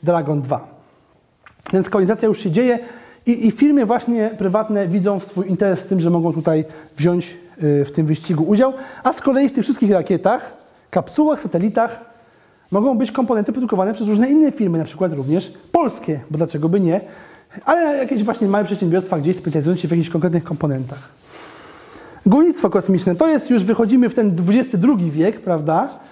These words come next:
Gdzieś tam, który, który gdzieś tam, ym, zarysowałem na początku w temacie wykładu. Tu mam taką wizję, koparka na Księżycu, prawda? Nasza kom-, koparka na Księżycu ziemska, to trochę byłoby ciężko, bo tam jest inna grawitacja,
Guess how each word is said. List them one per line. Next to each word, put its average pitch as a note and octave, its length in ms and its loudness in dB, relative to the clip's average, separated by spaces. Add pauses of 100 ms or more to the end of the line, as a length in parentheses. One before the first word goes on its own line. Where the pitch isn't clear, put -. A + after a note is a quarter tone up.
(180)
Gdzieś F3 320 0
tam, F3+ 200 0
który, F3+ 400 0
który F3 260 0
gdzieś F3+ 260 0
tam, E3 280 2
ym, D#3+ 800 2
zarysowałem F3 540 0
na E3 80 -2
początku E3+ 320 -6
w - 60 -18
temacie E3 340 0
wykładu. G3+ 320 2 (500)
Tu D#4 100 2
mam D4+ 140 4
taką A#3+ 260 0
wizję, A#3 400 4 (300)
koparka C4 420 2
na A#3 100 0
Księżycu, A3 420 0
prawda? F3+ 340 0 (160)
Nasza C#4 240 0
kom-, B3+ 160 0
koparka B3 380 2
na A#3 120 0
Księżycu A3+ 260 2
ziemska, B3+ 360 2 (440)
to C#4+ 100 -4
trochę C#4 260 2
byłoby A#3+ 260 2
ciężko, C4+ 260 -2
bo A#3+ 60 0
tam A#3+ 100 0
jest A3 120 2
inna B3 100 4
grawitacja, G#3 580 0